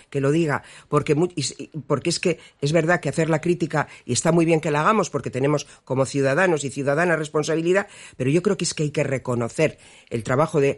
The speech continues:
y hay gente magnífica. Y a lo mejor es que también, como bien decía Coldo, eh, las, los grandes problemas no están tanto a lo mejor en atención hospitalaria, lo que sea, que habrá muchas cosas, que tampoco, pero que,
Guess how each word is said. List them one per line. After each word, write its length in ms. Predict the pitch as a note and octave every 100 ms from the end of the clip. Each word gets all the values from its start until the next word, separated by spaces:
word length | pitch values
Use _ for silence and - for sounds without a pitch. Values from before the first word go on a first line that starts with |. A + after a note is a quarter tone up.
| - -
y 100 | E3
hay 60 |
gente 400 | F#3 G3+ G3+ - -
magnífica. 640 | C#3 C3+ D3 C#3 C3+ A#2 - - - _
Y 120 | E3
a 60 | D#3
lo 80 | E3
mejor 280 | E3 A3+
es 120 | A3+ -
que 120 | G#3
también, 480 | F3+ F3 G3 F#3+ G#3
como 240 | - C#3+ C#3
bien 240 | D#3 D#3+
decía 460 | D#3 - D#3+ D3+ D3+
Coldo, 480 | D#3+ D#3+ D#3 D3+ - - - - _
eh, 160 | D#3+ D#3+
las, 440 | D#3 D3+ D3+ - -
los 260 | D#3+ D#3 C#3+
grandes 360 | D#3+ G3+ G3+ -
problemas 480 | E3 E3+ F3 E3+
no 120 | D#3+ E3+
están 280 | - D#3+
tanto 240 | D#3+ D#3+ D#3+
a 40 |
lo 80 | C#3
mejor 260 | C#3 F3 D#3+
en 80 |
atención 400 | C#3 B2+ A#2 D#3
hospitalaria, 720 | A2+ - A#2+ A#2 C3+ F#3 D#3 - - - -
lo 160 | A2
que 80 | G#2
sea, 300 | G2 F3 G#2+
que 100 | G#2
habrá 180 | G#2 A#2
muchas 300 | A#2+ A#2+ A2+
cosas, 320 | G3+ G#3 G#2
que 80 | A2+
tampoco, 460 | G#2 A2 C#3 C3 - - - -
pero 240 | F3 D#3+ D#3
que, 280 | D#3+ D3